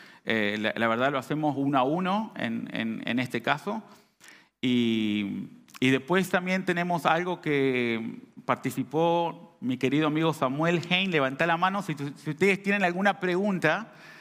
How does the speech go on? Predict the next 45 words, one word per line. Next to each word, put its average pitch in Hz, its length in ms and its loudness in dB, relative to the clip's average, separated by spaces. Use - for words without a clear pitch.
sobre 165 320 2
Montenegro. 160 600 2
Él 196 80 2
estuvo 202 260 0
un 175 160 0
mes 190 160 4
con 160 160 -2
nosotros, 120 500 -4
Samuel, 135 340 0
el 123 60 0
que 123 60 -2
estaba 135 240 2
tocando 135 300 0
la 127 80 4
guitarra 113 380 0
aquí. 98 220 -10
Así 123 240 -4
que, 127 480 0
eh, 107 540 0
si 117 160 -4
quieren 160 260 0
comprobar 151 500 2
lo 180 120 -2
que 165 60 -2
estoy 170 200 0
diciendo, 185 320 0
le 170 100 2
pregunten 151 440 0
a 139 100 2
él 143 140 0
si 131 140 -8
estoy 135 160 0
diciendo 131 260 2
la 113 80 4
verdad. 98 340 -2
Eh, 117 360 0
y 160 120 2
él, 156 260 2
él 185 180 2
estuvo 190 320 -2
un 170 100 -2
mes 202 240 0
allá 180 220 -2
con 175 140 -6
nosotros 196 580 -4